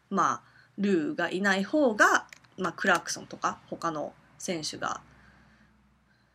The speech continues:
えー、もうちょっとプレーできるっていうこともあってですね、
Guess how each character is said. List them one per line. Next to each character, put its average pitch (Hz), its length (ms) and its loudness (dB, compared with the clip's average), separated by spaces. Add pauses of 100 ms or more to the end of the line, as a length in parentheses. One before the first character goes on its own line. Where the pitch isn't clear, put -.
(100)
え 139 500 -16 (920)
ー、 185 40 -6
も 190 80 0
う 185 60 -8
ち - 80 -8
ょ - 40 -4
っ - 40 -12
と - 120 -12
プ - 160 -8
レ 180 100 -4
ー 156 40 -8
で 147 120 -12
き - 120 -6
る 151 80 -8
っ - 20 -18
て - 200 -18
い 151 340 -10
う 156 80 -12
こ 196 140 -4
と 185 100 -4
も 165 160 -2
あ 208 40 0
っ 202 60 -6
て - 180 -10
で - 100 -12
す - 160 -12
ね、 - 280 -14